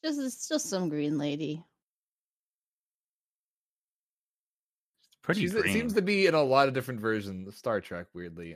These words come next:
Speaker 3: or at least two different versions. There's one, there's one that looks like, um, T O S, one that looks like more maybe T N G or D S nine, the one that looks like Discovery,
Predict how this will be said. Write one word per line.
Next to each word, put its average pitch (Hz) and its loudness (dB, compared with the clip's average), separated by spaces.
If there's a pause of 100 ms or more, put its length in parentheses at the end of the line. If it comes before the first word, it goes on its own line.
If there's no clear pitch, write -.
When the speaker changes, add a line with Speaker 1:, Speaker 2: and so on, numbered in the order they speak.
Speaker 3:
or 156 2
at 156 4
least 147 0
two 143 -4
different 101 -4
versions. 78 -16
There's 92 -12
one, 117 -8
there's 117 -4
one 131 0
that 127 -2
looks 113 -6
like, 104 -4 (340)
um, 92 -12 (1120)
T 139 -4
O 131 0
S, 123 -4
one 127 -8
that 123 -2
looks 120 -8
like 104 -4 (100)
more 107 -6
maybe 104 -8
T 110 -12
N 104 -8
G 98 -8
or 90 -8
D 95 -8
S 92 -16
nine, 98 -8 (680)
the 104 -10
one 104 -6
that 104 -10
looks 98 -14
like 87 -10
Discovery, 294 -8